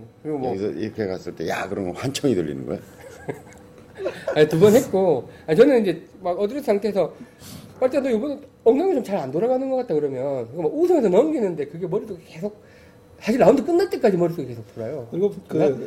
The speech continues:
Speaker 1: 엉덩이 왜 안 돌아가지? <laughs> 엉덩이 왜 안 돌아가지?"
Speaker 3: 일반 샷에서는 안 하고, 진짜 티샷이 잘 맞아가지고 자기 딴에는 이제, "와, 이 라운드에 오늘 일생일대 샷이다."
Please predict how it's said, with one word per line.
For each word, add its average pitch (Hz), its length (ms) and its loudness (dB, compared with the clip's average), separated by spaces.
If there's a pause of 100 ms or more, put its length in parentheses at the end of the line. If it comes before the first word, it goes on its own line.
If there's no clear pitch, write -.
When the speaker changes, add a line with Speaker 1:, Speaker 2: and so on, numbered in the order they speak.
Speaker 1:
엉덩이 240 280 4
왜 - 120 10
안 233 120 10
돌아가지? 196 520 2 (120)
<laughs> - 120 -20
엉덩이 - 240 -4
왜 214 140 0
안 202 80 -8
돌아가지?" 208 500 -4
Speaker 3:
일반 220 300 -2
샷에서는 214 360 -6
안 139 140 -6
하고, 151 380 -8 (260)
진짜 233 340 -8
티샷이 233 300 -10
잘 - 180 -8
맞아가지고 151 680 -2 (560)
자기 185 300 -2
딴에는 202 340 2
이제, 160 160 0
"와, - 380 -10
이 135 180 -6
라운드에 143 380 -2
오늘 131 240 -4
일생일대 139 680 -8
샷이다." 147 480 -8